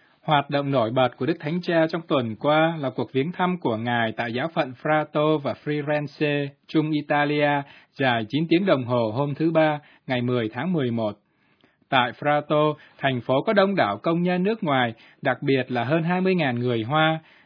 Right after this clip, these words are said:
nhiều người sống và lao động trong những điều kiện nhiều khi không xứng đáng với con người. Trong bối cảnh này, tại cuộc gặp gỡ với hàng chục ngàn người ở quảng trường trước nhà thờ chính tòa Prato, Đức Thánh Cha mạnh mẽ lên án nạn bóc lột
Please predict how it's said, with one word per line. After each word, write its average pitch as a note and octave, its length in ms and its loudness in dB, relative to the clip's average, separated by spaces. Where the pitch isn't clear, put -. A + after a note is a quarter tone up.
nhiều C#3 180 2
người B2+ 200 2
sống C#3 360 0
và C3+ 120 4
lao D#3+ 180 2
động B2+ 280 2
trong F3+ 160 -4
những G#3 140 -4
điều C#3 260 0
kiện C3+ 240 0
nhiều B2+ 260 0
khi D#3+ 240 4
không F#3 180 -2
xứng F3 240 -2
đáng D#3+ 280 0
với - 100 -20
con E3 240 0
người. A2+ 320 -2
Trong D3+ 260 0
bối E3 180 2
cảnh A2 220 0
này, A#2 260 0
tại B2 200 0
cuộc B2+ 160 -2
gặp B2 200 0
gỡ C#3 220 0
với G3 120 0
hàng D#3 220 -2
chục B2+ 240 -2
ngàn C3 260 0
người B2+ 200 0
ở A2+ 80 -2
quảng A2+ 320 -4
trường B2+ 260 -2
trước F#3+ 140 -2
nhà F#3 220 -2
thờ B2+ 220 0
chính D#3+ 220 -4
tòa C3+ 340 0
Prato, C#3+ 560 2
Đức E3+ 140 -2
Thánh F3+ 180 0
Cha F#3+ 180 2
mạnh C#3 300 0
mẽ C#3+ 200 -4
lên F3+ 180 2
án E3 240 0
nạn C3 240 -2
bóc F#3+ 200 0
lột B2+ 220 2